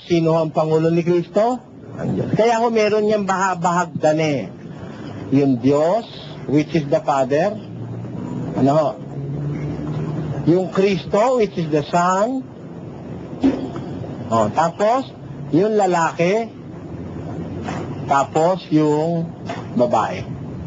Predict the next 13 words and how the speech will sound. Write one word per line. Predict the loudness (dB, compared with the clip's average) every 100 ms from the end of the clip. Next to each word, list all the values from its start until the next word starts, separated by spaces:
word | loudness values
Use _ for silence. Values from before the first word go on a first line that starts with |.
| -10 -10 -8 -8 -8 -8 -8 -8 -8 -4 2
Ayan | 2 2
ho. | -2 -4 -10 -10 -8 -8 -6 -6 -4 -2
Pwede | 2 2 2 2
bang | 2 2
baliktarin | 2 0 0 0 0 2
natin | 2 2 0 2
na | 2 0
si | -2
Kristo | 2 2 4 2 4
malagay | 2 2 2 2
doon | 2 2
sa | 2 0
ibabaw? | 0 0 0 0